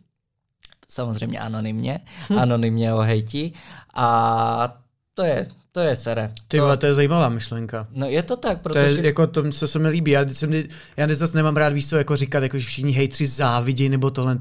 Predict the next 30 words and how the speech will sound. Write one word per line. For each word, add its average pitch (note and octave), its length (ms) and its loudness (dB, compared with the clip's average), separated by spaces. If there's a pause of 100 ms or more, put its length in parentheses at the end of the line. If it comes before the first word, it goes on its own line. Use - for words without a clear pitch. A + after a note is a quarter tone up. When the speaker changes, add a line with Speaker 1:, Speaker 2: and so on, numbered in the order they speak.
Speaker 3:
ale B2+ 160 2
jako C3 200 0
to, C3+ 240 -2
že C#3 220 2 (240)
vlastně C3 220 0
ti D3 120 -2
závidí C#3+ 340 2
tu D#3 180 -4
odvahu, D#3+ 500 2
tak C#3 260 -4
na C3 80 0
tom C#3+ 180 -4
jako D3 160 -4
něco D#3 300 -4
je. E3 140 -4 (240)
Speaker 1:
No C3 120 -4
jasné, D3 220 0
Speaker 3:
To C#3 40 4
je C#3 60 4
jako, C#3+ 180 0
to D3 140 0
je D3 60 4
Speaker 1:
protože C#3+ 160 4
Speaker 3:
zajímavý E3+ 300 2
point. A2 360 -4
Speaker 1:
kdyby D3 340 -2
jim E3+ 220 2
to F3 120 2
bylo D#3+ 260 4
jedno, C3+ 580 2